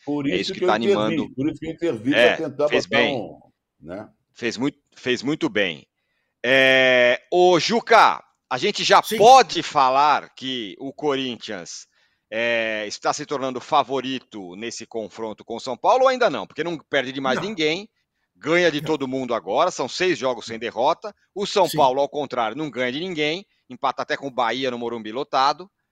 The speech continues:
Speaker 2: Mas dá pra dizer que esse jogo mudou ou ainda não? É a quarta força, é a zebra, é não sei o
Speaker 3: Não,
Speaker 2: quê?
Speaker 3: o, o São Paulo, o São Paulo realmente preocupa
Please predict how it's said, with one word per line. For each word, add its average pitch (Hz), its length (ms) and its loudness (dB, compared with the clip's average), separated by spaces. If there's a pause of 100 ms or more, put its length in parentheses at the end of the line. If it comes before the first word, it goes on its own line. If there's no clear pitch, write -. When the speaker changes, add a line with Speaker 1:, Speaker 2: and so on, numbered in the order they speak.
(520)
Speaker 2:
Mas 120 200 -4
dá 175 140 6
pra 190 140 2
dizer 160 240 -4
que 156 80 -14
esse 135 140 -12
jogo 135 260 -4
mudou 170 540 0
ou 170 60 2
ainda 156 280 -2
não? 170 500 -2
É 131 80 -2
a 113 80 -2
quarta 131 380 -6
força, 165 800 -4
é - 20 -2
a 113 100 -2
zebra, 139 840 -6
é 117 120 -4
não 113 80 -12
sei 101 180 -14
o - 60 -18
Speaker 3:
Não, - 60 -12
Speaker 2:
quê? 156 380 -10 (240)
Speaker 3:
o, - 280 -18 (240)
o 190 240 -16
São 233 240 -12
Paulo, 196 540 0
o 156 60 -6
São 165 240 -4
Paulo 165 300 4
realmente 120 680 -2
preocupa 117 840 -8